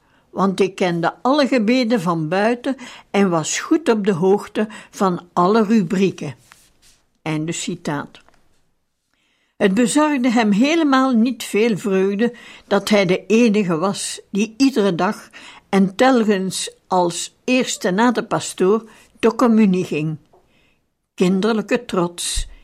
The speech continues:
die heel wat catechisten kwetste. 's Morgens, na de mis, verliep zijn dagorde normaal. Beter thuis raken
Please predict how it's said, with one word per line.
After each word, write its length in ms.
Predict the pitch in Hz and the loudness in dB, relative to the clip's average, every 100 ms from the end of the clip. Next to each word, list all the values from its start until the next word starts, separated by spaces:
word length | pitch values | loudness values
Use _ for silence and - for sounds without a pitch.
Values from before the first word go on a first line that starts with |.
| _ | _
die 240 | - 196 190 | -2 2 2
heel 400 | 143 165 180 160 | 2 2 2 0
wat 300 | 196 190 - | -6 -6 -10
catechisten 920 | - 196 175 156 170 160 - - 175 214 _ _ | -6 -6 -4 -4 -4 -4 -8 -6 -6 -8 _ _
kwetste. 600 | - 147 - - - 170 - _ _ _ _ _ _ _ _ _ _ _ | -6 -6 -6 -10 -8 -12 -14 _ _ _ _ _ _ _ _ _ _ _
's 120 | - | -4
Morgens, 800 | 226 269 285 277 320 - - - - _ | 2 2 2 -2 -4 -6 -12 -14 -20 _
na 200 | 180 214 | -2 0
de 120 | 254 | 2
mis, 440 | 240 208 202 - - _ - - | 2 2 -2 -12 -16 _ -20 -20
verliep 400 | - 208 220 302 | -4 2 4 2
zijn 280 | - 240 190 | 0 -2 0
dagorde 720 | 175 233 - - 214 220 196 | 0 -2 -4 -4 -2 -2 -2
normaal. 640 | 196 185 175 165 165 170 151 _ _ _ _ _ _ | -2 -2 -2 -4 -4 -8 -12 _ _ _ _ _ _
Beter 540 | 185 185 190 190 156 | 0 2 2 -2 -6
thuis 360 | - 220 214 - | 0 2 2 -2
raken 540 | 202 185 170 - 160 | -4 -4 -6 -8 -8